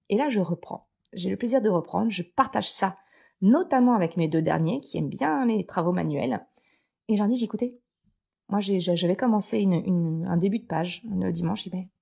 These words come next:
je vais scraper tranquillement. Soit vous faites du coloriage à côté de moi, soit vous en faites avec moi si vous voulez. J'imprime une photo et vous, vous faites aussi. » Et, euh, finalement, il s'est trouvé que Krapopoulos était très fatigué lui aussi et il est parti se reposer. Il était faire une sieste de, de,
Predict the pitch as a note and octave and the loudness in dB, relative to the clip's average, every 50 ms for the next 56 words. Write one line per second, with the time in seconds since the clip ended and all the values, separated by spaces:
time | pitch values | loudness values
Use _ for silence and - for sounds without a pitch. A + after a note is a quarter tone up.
0 | _ _ _ _ - - F3+ F3 F#3+ - - - - G3+ - A3 G#3+ - - G3+ | _ _ _ _ -16 -14 -10 -10 -8 -8 -8 -8 -8 -6 -4 -6 -6 -4 -6 -6
1 | - - G3 E3+ - - _ _ _ _ _ _ _ _ _ _ _ - - - | -4 -4 -6 -6 -6 -10 _ _ _ _ _ _ _ _ _ _ _ -8 -4 0
2 | B3+ C4+ C4+ C#4 A#3+ B3 - - G#3 G#3 F#3+ G3+ G3+ G#3+ G3+ G#3 F#3 F#3+ F3 E3+ | 0 0 0 -2 -4 -4 -2 0 0 2 2 0 0 0 -2 -4 -2 0 0 0
3 | D#3+ D#3 D#3 E3 F3 G3 A3+ A#3+ - - B3 G#3+ G3 E3+ E3 - - A#3+ C4+ - | 0 -2 -4 -6 -6 -6 -8 -10 -8 -8 -6 -4 -4 -4 -4 -6 -6 -8 -4 -4
4 | E4+ C#4+ - A3+ A3 G#3+ - - G3+ E3+ E3 D#3+ F3+ A#3+ B3+ C4+ B3+ - A#3+ A3 | -4 -2 0 -2 -2 -2 -2 -4 -6 -4 -2 -2 -2 -2 -2 -4 -6 -4 0 0
5 | A3 G#3 - G3+ F#3+ - G3+ G3+ G3+ F#3 E3+ F#3 G#3 A3+ G#3 E3+ E3+ - F#3 F3+ | 0 0 -2 -6 -6 -4 -4 -4 -2 -2 -4 -4 -6 -6 -8 -8 -6 -6 -6 -6
6 | - E3+ - - D4+ _ _ _ _ _ _ _ _ _ _ _ _ _ _ _ | -6 -10 -12 -12 -18 _ _ _ _ _ _ _ _ _ _ _ _ _ _ _
7 | - - A#3+ A#3 A#3 A3+ A3 A3 G#3+ G#3 G3+ - - G#3+ F#3+ F3+ F#3+ G#3+ A3+ A#3 | 0 4 6 6 8 8 8 8 6 6 4 2 2 2 4 6 6 4 4 2
8 | - - _ _ _ _ _ _ _ _ _ _ _ _ - F#3+ F#3 - G#3+ G#3 | 0 -12 _ _ _ _ _ _ _ _ _ _ _ _ 2 2 4 4 4 2
9 | - G#3 G3+ G3+ F#3 - - - G3 F3 - F#3+ G#3+ G#3 - - - D#3+ - - | 2 0 0 0 -2 -4 -2 -4 -4 -2 -2 -2 -4 -4 -4 -8 -10 -8 -4 -4
10 | A#3 A3+ B3+ - - G#3+ F#3+ G#3+ G3 F#3 F#3 F3+ - - - G3 F#3+ - - F#3 | -4 -2 -2 -4 -2 0 2 2 2 2 0 -2 -4 -4 -6 -6 -6 -4 -4 -4
11 | F3 F3+ - G#3 G3 - C#4 - - - - F3 D#3 F3 - _ _ _ _ - | -4 -2 -4 -6 -6 -6 -6 -6 -6 -6 -6 -6 -8 -8 -10 _ _ _ _ -4
12 | F3 E3+ E3+ G#3 F#3+ - G#3 G3 F#3+ - A3 G#3 G3 E3+ E3 E3 D3+ E3 | -4 -2 -2 -2 -2 0 -2 -2 -2 -2 -4 -4 -4 -4 -6 -6 -6 -8